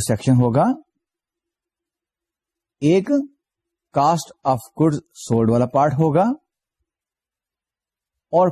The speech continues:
پھر آپریٹنگ ایکسپینسز ہوں گے، اور اس کے بعد we will be able to find a final figure، and that final figure is net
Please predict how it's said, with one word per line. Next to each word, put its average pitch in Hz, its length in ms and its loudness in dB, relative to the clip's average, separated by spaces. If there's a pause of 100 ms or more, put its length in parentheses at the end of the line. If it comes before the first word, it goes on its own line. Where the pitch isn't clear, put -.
(140)
پھر 247 200 2 (600)
آپریٹنگ 202 480 2
ایکسپینسز 123 520 0
ہوں 92 160 2
گے، 87 100 -2 (2000)
اور 143 220 0 (100)
اس 156 200 -2
کے 202 120 0
بعد 135 320 0 (680)
we 151 140 2
will 175 140 4
be 160 100 2 (140)
able 147 240 0
to 147 100 2 (200)
find 151 260 0 (100)
a 120 120 0 (180)
final 156 380 2 (100)
figure، 98 400 -2 (540)
and 117 200 2
that 123 160 2 (120)
final 120 340 2
figure 113 260 0 (120)
is 113 280 0 (540)
net 123 340 0